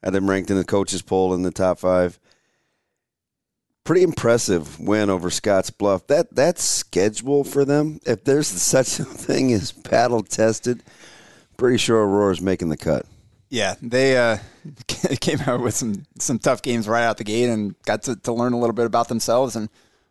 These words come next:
Speaker 2: w-, where they are coming into the season, where they needed to improve, um, what their strengths are, and now kinda easing into the, the schedule a little bit. Obviously, um, Scotts Bluff is, um, it,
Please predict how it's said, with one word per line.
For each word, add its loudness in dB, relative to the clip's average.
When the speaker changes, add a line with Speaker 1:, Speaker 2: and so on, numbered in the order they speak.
Speaker 2:
w-, -12
where 0
they 2
are 4
coming -2
into 0
the -4
season, 0
where 0
they -2
needed -2
to 0
improve, -4
um, -4
what -4
their -4
strengths -4
are, -2
and -4
now -2
kinda -4
easing 2
into 0
the, 0
the -2
schedule -2
a -8
little -4
bit. -4
Obviously, -4
um, -6
Scotts -2
Bluff -4
is, -10
um, -8
it, -2